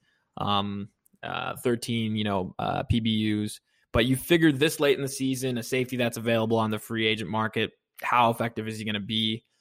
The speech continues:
Um, the other thing is Jimmy Ward. I think his quad strain's only, you know, a one to two week injury, according to Kyle Shanahan, um,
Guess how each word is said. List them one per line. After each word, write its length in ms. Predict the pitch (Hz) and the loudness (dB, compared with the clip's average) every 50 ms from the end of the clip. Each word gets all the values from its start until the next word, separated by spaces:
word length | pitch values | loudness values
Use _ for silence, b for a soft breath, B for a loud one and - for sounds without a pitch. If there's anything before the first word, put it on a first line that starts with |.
| _ _ _ - | _ _ _ -4
Um, 180 | 110 113 113 113 | -2 -2 0 4
the 120 | 127 139 | 6 6
other 140 | 139 135 135 | 8 8 6
thing 120 | 123 135 135 | 4 2 0
is 80 | 123 | 2
Jimmy 220 | 117 131 131 127 120 | 2 2 4 4 4
Ward. 340 | 117 120 120 123 120 117 | 6 6 8 8 8 6
I 40 | 113 | 4
think 160 | - 117 117 | 2 -2 -6
his 120 | 120 110 - | -6 -8 -10
quad 360 | - - 127 117 117 117 110 | -8 -4 -2 -2 -2 -2 -4
strain's 420 | - - 120 113 113 113 110 110 | -6 -6 -4 -4 -2 -4 -4 -6
only, 280 | - - 113 113 113 113 | -6 -6 -4 -4 -2 -2
you 200 | 107 107 107 110 | -2 -4 -4 -4
know, 120 | 107 104 | -4 -4
a 60 | 104 107 | -6 -4
one 220 | 107 113 117 117 | -4 -2 0 0
to 80 | 117 104 | -2 -2
two 180 | - - 110 | -2 -4 -2
week 200 | 113 110 107 - | -2 -4 -4 -2
injury, 400 | 110 110 110 104 113 110 107 107 | -4 -4 -2 -2 -2 -2 0 0
according 300 | 107 - 117 110 107 107 | -2 -2 -2 -4 -4 -4
to 60 | 107 | -6
Kyle 200 | - 113 107 110 | -8 -8 -8 -8
Shanahan, 500 | - - 113 110 110 113 113 113 113 110 - _ _ _ _ _ _ _ _ | -8 -8 -6 -6 -4 -4 -4 -6 -6 -8 -12 _ _ _ _ _ _ _ _
um, 360 | 101 101 98 98 95 95 | -4 -2 -2 -2 -4 -8